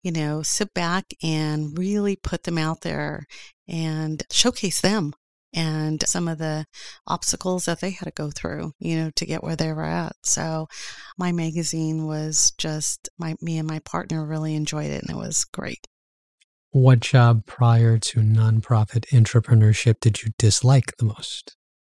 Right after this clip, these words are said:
Speaker 2: and why?
Speaker 1: Honestly, Pablo, I've loved all my jobs I've had. Every job has led me to where I'm at now. Every job opened the window of opportunity.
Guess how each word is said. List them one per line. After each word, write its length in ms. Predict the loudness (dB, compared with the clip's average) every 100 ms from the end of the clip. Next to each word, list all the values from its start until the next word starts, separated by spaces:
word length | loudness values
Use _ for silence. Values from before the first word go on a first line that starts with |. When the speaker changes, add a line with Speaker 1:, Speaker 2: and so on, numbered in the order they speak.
| -6 6
Speaker 2:
and 140 | 8
why? 300 | 8 4 0 -8 _ _ _ _
Speaker 1:
Honestly, 560 | 0 0 0 -2 -2 -4 _ _ _ _ -4
Pablo, 320 | -2 0 0
I've 160 | -2
loved 300 | -2 -4 -4 -6
all 240 | -4 -2
my 180 | -4 -4
jobs 380 | -4 -6 -6 -6
I've 140 | -6
had. 220 | -6 -8 -10 -14 -12 -14 -16 -2
Every 360 | 0 2 -2 0
job 340 | 0 0 0
has 180 | -4 -2
led 200 | -4 -2
me 180 | -4 -2
to 160 | -4
where 100 | -4
I'm 160 | -8 -6
at 220 | -6 -8
now. 320 | -10 -10 -12 -16 _ _ _ _ _ _ _
Every 500 | -2 0 0 -2 -2
job 360 | 0 -2 -2 -6 -8
opened 340 | -6 -4 -4
the 100 | -4
window 360 | -4 -4 -6 -8
of 80 |
opportunity. 880 | -8 -10 -8 -6 -4 -6 -6 -10 -14